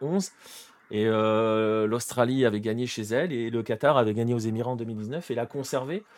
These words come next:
Avant d'entrer dans le match, on va quand même, on va quand même le, le, le dire. Euh,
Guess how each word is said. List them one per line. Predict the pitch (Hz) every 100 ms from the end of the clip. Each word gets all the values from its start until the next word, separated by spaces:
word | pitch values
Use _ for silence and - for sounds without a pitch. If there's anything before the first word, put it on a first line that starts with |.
| - -
Avant | 110 135 170
d'entrer | 165 156 165
dans | 151
le | 143
match, | 175 214 123
on |
va | 127
quand | - 139
même, | 160 - _ _ _ _ _ _ _ _ _ - 110
on |
va | 110 104
quand | 117
même | 113 110
le, | 107
le, | 110 101
le | 107 110
dire. | 147 196 - -
Euh, | 110 107 104